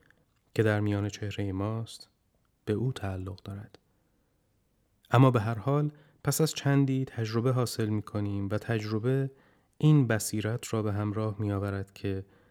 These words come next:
سعادت و لذت سرابی است که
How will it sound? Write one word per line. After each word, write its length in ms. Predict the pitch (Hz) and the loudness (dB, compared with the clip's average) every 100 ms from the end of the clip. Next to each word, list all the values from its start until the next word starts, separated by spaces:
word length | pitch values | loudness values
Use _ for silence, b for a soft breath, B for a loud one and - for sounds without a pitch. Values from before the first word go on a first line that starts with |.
| b _ | b _
سعادت 680 | - 113 110 107 135 139 - | -4 -2 0 0 0 -2 -4
و 20 | |
لذت 800 | 110 104 - 107 117 123 - - _ _ _ _ _ _ _ _ _ - | -2 -2 -2 -4 -2 -6 -10 -20 _ _ _ _ _ _ _ _ _ -12
سرابی 520 | - 104 110 113 117 | -2 2 2 0 -2
است 220 | - - | -6 -10
که 480 | - 107 107 107 | -4 -4 -2 -6